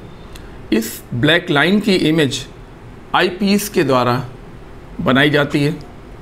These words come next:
ये image देखिए हम बना रहे हैं यहाँ पर, Real image है, ये देखिए। और एक रे मान लो यहाँ से निकाल दें,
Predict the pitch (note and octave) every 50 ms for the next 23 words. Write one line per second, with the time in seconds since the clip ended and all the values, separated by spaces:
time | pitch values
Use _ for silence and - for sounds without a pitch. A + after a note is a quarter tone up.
0 | - - - - - - - - - - - - - - - - B2+ B2+ B2 C3
1 | C#3 D3+ D3+ C#3 D3 D3 - D#3+ D#3+ D3 C#3 C#3 C#3 C3+ C#3 C#3 C#3 C3+ C3 -
2 | D3+ F3+ - - - - - - - - - - - - - - B2+ C#3 D3+ E3
3 | E3 E3 E3 E3 E3 E3 D3 D#3 F#3 A#3 - - - - - - - B2 C3 C3+
4 | C#3 C#3+ C#3 - D#3+ D#3+ G3 - - - - - - - - - - - - -
5 | - - - - - - - - - - - - - - A#2+ A#2 A#2 A#2+ B2 B2
6 | - - - - C#3 C#3 - - C3+ C#3 C3+ C3 C3 C3 C3 C3 B2+ B2 C3 C3+
7 | C3 - D#3 C#3 C3+ - C3+ C3 C3 C3 C3 C#3